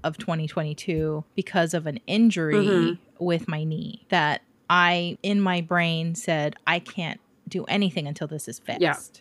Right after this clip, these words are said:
Speaker 1: I have to heal this." So I worked on a lot of healing. And in that way, I found a solution to still getting my workout, which turned out to be in my swimming pool.
Speaker 2: Hmm.
Speaker 1: 'Cause I needed a, a low impact way to run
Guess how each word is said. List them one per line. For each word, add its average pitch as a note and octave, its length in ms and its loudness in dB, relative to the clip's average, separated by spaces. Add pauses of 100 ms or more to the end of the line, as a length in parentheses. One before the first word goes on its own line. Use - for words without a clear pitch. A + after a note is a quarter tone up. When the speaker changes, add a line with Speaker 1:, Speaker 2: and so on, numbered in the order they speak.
(300)
Speaker 1:
I D3+ 80 0
have D#3 200 -2
to D#3+ 80 -10
heal D#3+ 320 -2
this." - 440 -14
So - 80 -16
I F#3 40 4
worked A3+ 220 -2
on C#4 100 -2
a A#3+ 60 2
lot F#3+ 160 2
of F3+ 80 -2
healing. D#3 580 -4 (460)
And F3 480 0 (100)
in A3+ 220 4
that - 380 2
way, D#3+ 600 2
I F3 140 2
found E3 460 -2 (160)
a D#3 140 0
solution E3 800 -2
to E3+ 400 -2
still - 240 0
getting A3+ 280 2
my F3 160 2
workout, D#3+ 680 -2 (100)
which A3+ 200 2
turned A#3+ 180 2
out A#3+ 120 2
to B3 80 0
be F#3+ 480 2
in E3 120 -2
my D#3+ 140 -2
swimming D#4+ 300 0
pool. - 200 -2
Speaker 2:
Hmm. G#4 200 4 (440)
Speaker 1:
'Cause F#3+ 160 -4
I G3 100 6
needed F#3+ 440 2 (220)
a, E3 400 2 (100)
a E3 80 4
low F3+ 260 4
impact E3 640 0
way D#3 200 2
to E3+ 200 -4
run E3+ 600 0